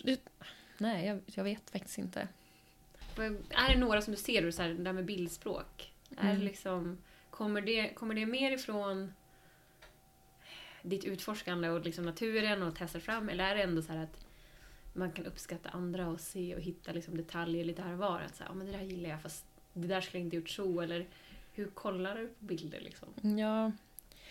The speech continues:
Speaker 1: Alltså, jag försöker inte kolla för mycket på andras skidbilder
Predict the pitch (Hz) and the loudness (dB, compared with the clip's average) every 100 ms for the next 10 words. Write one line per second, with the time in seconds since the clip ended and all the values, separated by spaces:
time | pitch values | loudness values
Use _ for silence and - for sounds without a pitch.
0 | - - 226 240 262 262 285 277 247 233 | -8 8 10 12 10 12 12 12 10 8
1 | 190 - 170 170 165 - 185 208 220 - | 8 4 4 6 4 4 6 8 6 2
2 | - 175 160 - - 175 165 165 165 - | 2 4 4 2 2 4 4 4 2 0
3 | - 190 160 165 185 147 82 208 | 4 4 6 6 6 6 4 2